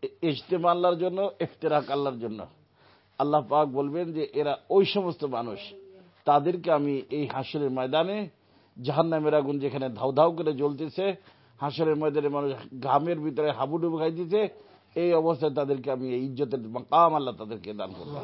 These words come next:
এর থেকে আর কি চাই?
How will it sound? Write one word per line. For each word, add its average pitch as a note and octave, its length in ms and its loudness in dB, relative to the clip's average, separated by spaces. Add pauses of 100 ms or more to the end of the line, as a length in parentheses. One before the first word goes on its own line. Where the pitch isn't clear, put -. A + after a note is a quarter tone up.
(1600)
এর C#3+ 160 -4 (100)
থেকে C#3+ 160 -6
আর C3+ 120 -2 (120)
কি B2+ 160 -10
চাই? G#2+ 180 -6